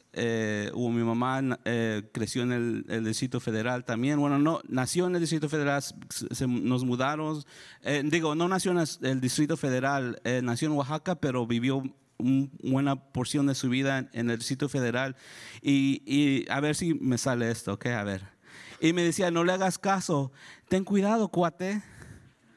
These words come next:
Si se trata de hacer algo oculto, es porque es algo indebido.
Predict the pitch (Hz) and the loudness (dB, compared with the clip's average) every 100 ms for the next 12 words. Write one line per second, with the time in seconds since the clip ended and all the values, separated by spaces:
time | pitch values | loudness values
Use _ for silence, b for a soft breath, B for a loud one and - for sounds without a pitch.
0 | _ - - _ B B B B B _ | _ -20 -20 _ B B B B B _
1 | _ - 147 143 165 151 175 190 - 214 | _ -2 2 2 0 0 0 0 0 2
2 | 220 - 143 151 143 180 175 170 185 170 | 2 -2 -2 -2 0 2 2 2 0 2
3 | 143 - 196 226 220 139 127 131 - - | -2 2 4 4 2 0 0 -2 -10 -20
4 | _ _ B B B - 143 - 175 165 | _ _ B B B -2 -2 2 0 2
5 | 165 151 143 - 156 160 147 131 135 - | 0 0 0 -2 -2 0 0 0 -2 -4
6 | 139 127 127 127 151 131 98 | 0 2 2 4 2 2 -2